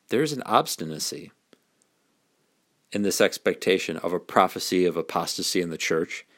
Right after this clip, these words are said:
It seems to me a little problematical, this expectation, almost an aspiration,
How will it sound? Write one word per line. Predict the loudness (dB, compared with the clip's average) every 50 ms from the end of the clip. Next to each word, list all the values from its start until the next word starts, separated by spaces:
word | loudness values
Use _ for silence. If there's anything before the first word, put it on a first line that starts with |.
| _ _ _ _
It | -8 -2 2
seems | 2 2 2 2 0
to | 2
me | 4 4
a | 6
little | 6 4 2 2
problematical, | 0 2 4 4 4 4 0 0 2 2 2 2 0 -2 -6 -6 -6 -6 -4
this | -2 0 2 2
expectation, | 0 0 0 -4 -4 -4 -2 -2 -2 -2 -2 -4 -8 -10 -6
almost | -2 0 0 2 0 0 0
an | 2
aspiration, | 2 2 2 0 0 2 4 4 4 4 2 -2 -6 -10